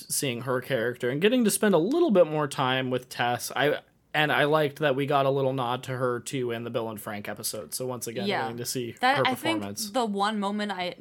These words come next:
Speaker 2: do not stand by is that weird kiss thing that happened with her and the, uh, clicker.
Speaker 1: Yeah, that was awkward. That was awkward.
Speaker 2: But she did a really, she did a really great job. And,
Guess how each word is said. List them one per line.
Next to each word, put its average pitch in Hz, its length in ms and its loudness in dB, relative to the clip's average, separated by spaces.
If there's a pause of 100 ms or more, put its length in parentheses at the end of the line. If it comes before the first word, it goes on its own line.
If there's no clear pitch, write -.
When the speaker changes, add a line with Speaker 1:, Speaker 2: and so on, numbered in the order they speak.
(140)
Speaker 2:
do 185 140 -6
not 160 240 -6
stand 151 280 -12
by 123 280 -8 (580)
is 147 260 -12 (240)
that 147 260 -12
weird 151 200 -12
kiss - 240 -16
thing - 240 -18
that - 140 -16
happened 175 380 -16 (200)
with 175 140 -14
her 165 260 -12
and 143 180 -16
the, - 160 -14
uh, - 100 -12
clicker. 156 320 -18 (840)
Speaker 1:
Yeah, 208 260 0 (100)
that 190 100 -10
was 185 160 -4
awkward. 123 440 -2 (100)
That 147 100 2
was 135 220 4
awkward. 113 320 -2
Speaker 2:
But 208 160 0
she 302 120 -2
did 427 160 2
a 359 60 2
really, 233 300 -4
she - 100 -8
did 294 160 -6
a 294 60 -4
really 214 220 -4
great 185 260 -8
job. 175 440 -2
And, 190 320 -2